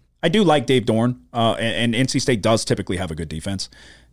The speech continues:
They did lose a shit ton of production, but they know Hartman well. So I'm hoping just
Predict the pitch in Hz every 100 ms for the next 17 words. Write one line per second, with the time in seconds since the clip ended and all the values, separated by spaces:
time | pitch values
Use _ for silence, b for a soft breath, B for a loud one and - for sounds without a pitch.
0 | - 98 85 98 87 87 82 - 82 85
1 | 82 78 90 - 98 85 92 - 110 110
2 | 95 85 82 71 73 76 - 87 78 101
3 | 90 82